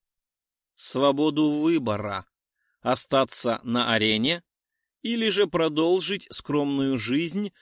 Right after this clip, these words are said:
на одной из планет Империи. Что ты выберешь?» Мои брови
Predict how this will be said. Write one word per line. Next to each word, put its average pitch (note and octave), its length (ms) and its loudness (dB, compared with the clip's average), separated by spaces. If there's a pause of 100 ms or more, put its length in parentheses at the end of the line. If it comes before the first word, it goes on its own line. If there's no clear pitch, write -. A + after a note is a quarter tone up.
(140)
на D3 140 -2
одной C3+ 480 -4
из - 240 -6
планет C3+ 480 -2
Империи. C3+ 880 -6 (500)
Что D3 640 0 (220)
ты B2 380 0 (320)
выберешь?» A2 1080 -4 (1040)
Мои F#3 420 0
брови E3 580 -2